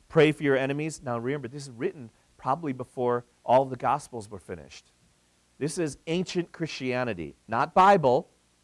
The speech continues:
It's not in our Bible. And yet this is the ancient Christians, how they were thinking and talking. In, in fast, go, go on a fast for those who persecute you. For what reward is there in loving those who love you?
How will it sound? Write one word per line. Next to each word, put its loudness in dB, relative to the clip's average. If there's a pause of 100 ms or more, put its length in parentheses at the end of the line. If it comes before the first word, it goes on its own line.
(880)
It's -20
not 2
in 2
our 4
Bible. 2 (680)
And -2
yet 4
this 0
is -10
the -10
ancient -2
Christians, -2
how 4
they 0
were 2
thinking -6
and -8
talking. 2 (720)
In, 2
in 0
fast, 4 (240)
go, 4
go 2
on 6
a 2
fast 4
for -8
those 4
who -6
persecute -2
you. -6 (500)
For 6
what 6
reward 4
is -2
there 4
in -2
loving 4
those 0
who -6
love 2
you? -4